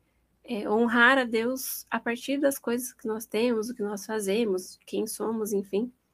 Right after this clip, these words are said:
Mas já saindo da pergunta, <laughs> é,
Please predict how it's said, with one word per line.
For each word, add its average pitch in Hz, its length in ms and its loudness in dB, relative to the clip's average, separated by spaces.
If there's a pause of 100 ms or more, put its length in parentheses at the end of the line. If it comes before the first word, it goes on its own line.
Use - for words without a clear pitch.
(680)
Mas 247 1400 6 (180)
já 233 280 0 (760)
saindo 285 400 4
da 233 100 0
pergunta, 233 560 6
<laughs> 311 1300 6 (760)
é, 233 680 4